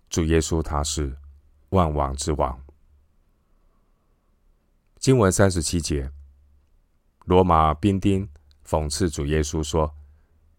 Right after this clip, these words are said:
：“这是犹太人的王耶稣。”这句嘲讽的话，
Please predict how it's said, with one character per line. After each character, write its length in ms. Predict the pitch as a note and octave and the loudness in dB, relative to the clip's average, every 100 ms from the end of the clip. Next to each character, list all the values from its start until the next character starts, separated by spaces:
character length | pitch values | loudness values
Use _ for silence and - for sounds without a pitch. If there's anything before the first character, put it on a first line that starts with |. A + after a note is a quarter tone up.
| _ | _
：“这 160 | G2+ | 0
是 260 | F#2 G2 E2 | 2 2 2
犹 180 | D#2+ E2 | 2 2
太 180 | G#2 F2+ | 2 0
人 180 | D2+ | 0
的 120 | D2 D2 | -2 -2
王 280 | D2+ C#2+ D2+ | -2 -2 -2
耶 180 | D#2+ D#2 | 0 0
稣。” 340 | - E2 D#2 - - _ _ _ _ _ _ _ _ _ _ _ _ _ _ _ _ _ | -2 -2 -4 -8 -20 _ _ _ _ _ _ _ _ _ _ _ _ _ _ _ _ _
这 180 | - F2 | 2 2
句 280 | - D#2+ D2+ | 2 -2 -2
嘲 280 | - D2+ | -2 0
讽 160 | F2+ D#2+ | 0 -4
的 120 | C#2+ | -6
话， 280 | - D#2 C2+ | 0 0 0